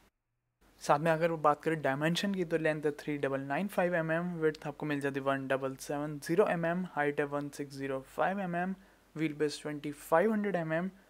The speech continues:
ग्राउंड क्लियरेंस वन नाइंटी फ़ाइव एम एम, फ्यूल टैंक कैपेसिटी पेट्रोल और डीजल की है यहाँ पे फ़ोर्टी फ़ाइव लीटर्स, टर्निंग रेडियस आपको काफ़ी बढ़िया मिल जाता है फ़ाइव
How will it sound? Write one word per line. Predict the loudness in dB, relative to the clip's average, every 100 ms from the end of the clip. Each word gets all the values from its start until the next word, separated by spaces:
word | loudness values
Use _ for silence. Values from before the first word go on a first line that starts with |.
| _ -4
ग्राउंड | 2 2 0
क्लियरेंस | -2 -2 -2 -4
वन | -6 -6
नाइंटी | -6 -8 -10
फ़ाइव | -10 -2 2 2
एम | 0
एम, | 0 -4 -6 -14 -20 -14
फ्यूल | -4 -2
टैंक | 0 2
कैपेसिटी | 0 0 -4
पेट्रोल | -2 0 2 2
और | 2
डीजल | -2 -2 -4
की | -4 -6
है | -6 -6
यहाँ | -4 -4
पे | -2 -4
फ़ोर्टी | -4 -8 -8
फ़ाइव | 0 0 2
लीटर्स, | -2 0 -2 -2 -8 -20 -20 -12
टर्निंग | -6 -4 -2
रेडियस | 0 0 -2 -6
आपको | -6
काफ़ी | -4 -4 -4
बढ़िया | -2 0 0
मिल | -2
जाता | -4 -4
है | -4
फ़ाइव | -4